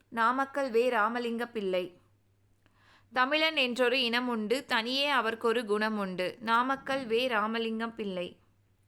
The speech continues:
"நல்ல குடும்பம் பல்கலைக்கழகம்." பாரதிதாசன். "இருட்டறையில் உள்ளதடா உலகம்." பாரதிதாசன். "புதியதோர் உலகம் செய்வோம்." பாரதிதாசன்.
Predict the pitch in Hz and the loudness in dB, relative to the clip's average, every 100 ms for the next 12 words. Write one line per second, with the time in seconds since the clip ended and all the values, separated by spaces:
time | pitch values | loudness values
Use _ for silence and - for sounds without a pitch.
0 | _ _ _ - _ 233 247 294 339 339 | _ _ _ -20 _ -4 -2 0 0 0
1 | 240 226 254 302 233 226 247 254 254 226 | 0 0 -2 0 0 2 2 0 0 0
2 | 190 185 190 190 - _ - 220 220 233 | 2 0 -4 -6 -14 _ -12 0 0 0
3 | 254 220 185 190 190 185 - _ _ _ | -2 -2 -2 -4 -10 -12 -18 _ _ _
4 | _ _ - 269 311 320 285 220 220 254 | _ _ -10 -6 -4 0 0 2 0 -2
5 | 262 226 240 240 220 220 247 202 202 196 | -2 0 0 2 2 4 2 2 0 0
6 | 190 - - 208 214 214 220 233 208 180 | -4 -8 -18 -2 2 2 0 -2 -2 -2
7 | 190 185 - _ _ _ - _ - 269 | -4 -8 -10 _ _ _ -20 _ -8 -2
8 | 302 302 285 285 254 226 233 254 262 214 | 2 2 4 4 4 2 2 0 -2 -2
9 | 196 190 196 202 220 202 208 214 220 202 | -2 -2 -4 -6 0 2 2 -2 -2 -2
10 | 180 185 180 | -2 -6 -10